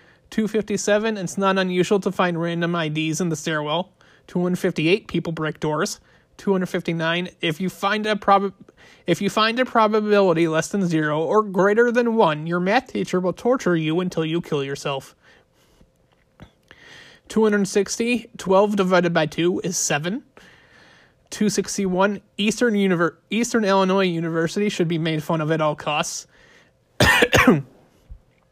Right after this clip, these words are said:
Two sixty-three, always bring coins in your, to your stats class. Two sixty-four, iCampus will only be, only be down when you need it most.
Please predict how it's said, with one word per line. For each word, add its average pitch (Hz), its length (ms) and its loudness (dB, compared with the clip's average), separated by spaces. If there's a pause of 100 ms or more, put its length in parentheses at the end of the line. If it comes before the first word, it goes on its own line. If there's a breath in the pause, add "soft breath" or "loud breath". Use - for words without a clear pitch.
(640 soft breath)
Two 196 180 -2
sixty-three, 202 800 -2
always 240 380 4
bring 208 260 -4
coins 196 400 -2
in 185 100 -2
your, 165 120 -2 (180)
to - 160 -2
your 175 160 0
stats 156 360 -2
class. 156 480 -2 (680 loud breath)
Two 208 160 -2
sixty-four, 202 760 -2
iCampus 180 800 0
will 160 400 2
only 170 300 2
be, 151 280 -4 (240)
only 214 300 4
be 208 140 0
down 175 380 2
when 160 100 -2
you 147 100 -6
need 151 220 -6
it - 160 -10
most. - 400 -12